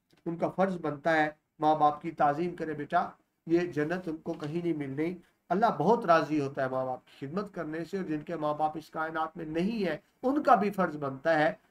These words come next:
कि उनके लिए दुआए मग़फ़िरत करते रहा करें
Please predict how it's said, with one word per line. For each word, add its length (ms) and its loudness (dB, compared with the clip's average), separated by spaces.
कि 220 0
उनके 300 0
लिए 320 0
दुआए 420 4
मग़फ़िरत 560 -6
करते 340 -2
रहा 220 0
करें 440 -4